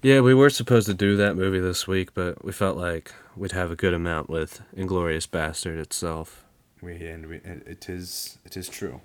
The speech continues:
Speaker 2: We'll have, we'll
Speaker 1: But we'll
Speaker 2: do it
Speaker 1: definitely watch Pulp Fiction.
Speaker 2: Yeah, we'll do it again. You know what we should do is maybe, like, a Sam Jackson episode where we do that one.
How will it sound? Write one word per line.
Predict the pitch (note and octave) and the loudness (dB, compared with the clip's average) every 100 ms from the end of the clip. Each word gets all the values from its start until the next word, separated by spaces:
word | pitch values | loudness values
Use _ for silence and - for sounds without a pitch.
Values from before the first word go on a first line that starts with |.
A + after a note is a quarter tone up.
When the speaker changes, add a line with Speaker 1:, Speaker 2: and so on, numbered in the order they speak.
| - - | -20 -8
Speaker 2:
We'll | G#2 | -2
have, | A2+ G#2+ | -2 0
we'll | A2 | 2
Speaker 1:
But | |
we'll | C#3 | 4
Speaker 2:
do | B2+ | 4
it | |
Speaker 1:
definitely | A2+ G#2+ | 2 0
watch | G2 F#2+ - | 2 2 0
Pulp | E2+ D#2 | -6 -6
Fiction. | D2+ D2 - | -10 -10 -8
Speaker 2:
Yeah, | B2 G2+ F#2 | -4 -4 -2
we'll | G#2 | -4
do | A2 G#2 | -2 -2
it | |
again. | G2 F#2 F2+ | -2 -4 -4
You | G#2 | -4
know | |
what | A#2 | -2
we | A2 | -4
should | G#2 | -4
do | F#2 G2 F#2+ | -2 -2 -2
is | F2+ - | -6 -8
maybe, | F#2+ F#2 F#2+ | -8 -4 -4
like, | F2 E2+ | -4 -6
a | F2 E2 E2 E2 D#2+ D#2+ D#2+ | -8 -8 -6 -6 -6 -8 -10
Sam | - - G2 F2+ | -10 -6 -6 -4
Jackson | F#2+ E2+ - F2 D#2+ - _ - | -2 -2 -4 -14 -16 -20 _ -20
episode | - - - D#2+ D#2+ _ _ | -18 -16 -14 -14 -14 _ _
where | F2+ | -14
we | E2 | -12
do | E2+ | -10
that | E2 E2+ D2+ | -4 -4 -4
one. | D#2+ D#2+ | -10 -14